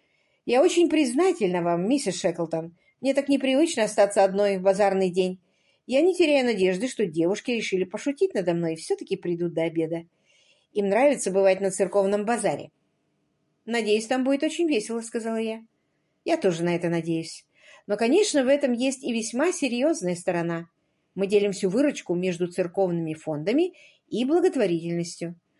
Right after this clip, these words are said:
В этом году предмет нашей благотворительности — приют для незамужних матерей».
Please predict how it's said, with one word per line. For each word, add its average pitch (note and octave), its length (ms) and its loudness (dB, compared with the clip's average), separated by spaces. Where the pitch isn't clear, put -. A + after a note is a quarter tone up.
В - 40 -12
этом G3 200 0
году F#3+ 300 2
предмет G3 400 -2
нашей F#3+ 260 -2
благотворительности — F#3+ 1080 -4
приют F3 540 0
для F3 460 -2
незамужних E3+ 760 -4
матерей». A3+ 560 -2